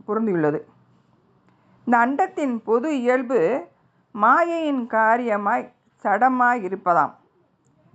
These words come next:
சிறப்பு இயல்பு இறைவன் அந்தர்யாமியாக இருக்கப் பெறுகையும், அவனது விராட் சொரூபத்தில் பரம அணுக்களின் கூட்டமாக விளங்குவதையும்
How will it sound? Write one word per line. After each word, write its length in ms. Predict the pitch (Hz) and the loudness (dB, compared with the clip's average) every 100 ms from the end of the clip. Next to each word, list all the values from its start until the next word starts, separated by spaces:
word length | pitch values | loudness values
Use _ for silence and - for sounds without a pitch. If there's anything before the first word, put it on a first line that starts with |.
| _ | _
சிறப்பு 480 | - 294 359 440 330 | -6 0 2 0 0
இயல்பு 480 | 294 277 285 320 - _ _ - | 2 2 0 -6 -8 _ _ -12
இறைவன் 460 | 196 254 302 294 269 | -2 0 2 0 -2
அந்தர்யாமியாக 1400 | 156 202 214 247 247 233 240 240 247 247 262 339 262 220 | -2 -2 -2 0 2 2 2 0 0 2 2 0 -6 -8
இருக்கப் 540 | 240 262 262 269 254 - | -10 -10 -8 -8 -8 -8
பெறுகையும், 580 | 196 202 208 247 277 - - - - - | -8 -6 -4 -4 -6 -10 -20 -20 -20 -4
அவனது 720 | - 214 277 277 214 269 - _ | 2 2 2 -2 -2 -4 -8 _
விராட் 460 | - 226 285 339 339 | -6 0 2 2 0
சொரூபத்தில் 720 | 302 240 233 220 220 208 214 - - - - - - - - - - - - | -4 -2 -2 -4 -4 -6 -6 -10 -20 -20 -20 -20 -20 -20 -20 -20 -20 -8 0
பரம 580 | 202 262 330 330 202 220 | 0 2 0 0 0 -2
அணுக்களின் 540 | 240 - 247 214 190 | -4 -4 -4 -4 -10
கூட்டமாக 880 | - 277 277 269 262 262 330 240 - _ - | -8 -6 -2 2 4 4 2 -4 -6 _ -6
விளங்குவதையும் 960 | 220 254 254 233 190 196 262 254 196 | -2 -2 -2 -2 -2 -2 -4 -4 -6